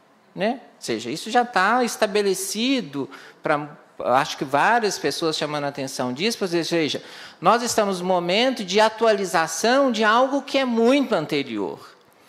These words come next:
e que criou-se condições pra emergência disso, né? Disso. É, a-, abriu a croaca.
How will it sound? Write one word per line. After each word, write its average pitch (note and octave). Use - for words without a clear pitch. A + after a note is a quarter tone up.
e D#3
que B3+
criou-se A#3
condições B3
pra G#3+
emergência F3+
disso, C3+
né? G3+
Disso. B2+
É, A#2
a-, B2
abriu D#3+
a A3
croaca. C3+